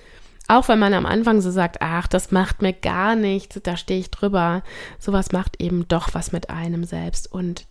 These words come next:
dann fängst du plötzlich an, das doch zu hinterfragen. Und dann hinterfragst du noch mehr und noch mehr. Und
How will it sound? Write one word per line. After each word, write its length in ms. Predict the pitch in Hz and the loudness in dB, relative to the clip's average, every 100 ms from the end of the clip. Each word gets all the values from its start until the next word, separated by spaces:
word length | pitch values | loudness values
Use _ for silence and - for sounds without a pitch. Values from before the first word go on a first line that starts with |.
| - | -6
dann 480 | 208 208 226 226 226 - - - | -2 0 2 0 -4 -12 -20 -12
fängst 340 | - 196 - | -4 -2 -2
du 40 | 196 | -2
plötzlich 600 | 202 190 - 196 - - | 0 -2 -6 -10 -10 -8
an, 320 | 170 175 175 | -6 -4 -6
das 240 | 180 - - | -10 -8 -2
doch 180 | 220 | -2
zu 160 | - - | -2 -2
hinterfragen. 760 | 180 185 175 - - 170 170 | 0 -2 -4 -6 -4 -4 -4
Und 120 | 175 165 | -4 -4
dann 100 | 180 | -4
hinterfragst 640 | 185 185 - 185 - - | -2 -4 -6 -8 -8 -2
du 40 | |
noch 280 | 190 202 - | 0 0 2
mehr 400 | 170 160 165 190 - - - - - | 0 0 -4 -6 -8 -18 -16 -18 -10
und 220 | - 175 | -6 0
noch 280 | 214 247 - | 0 0 -2
mehr. 400 | 175 170 175 214 - - - - | 0 0 -2 -4 -8 -20 -20 -20
Und 560 | - 180 175 170 175 | -6 -2 -2 -2 -6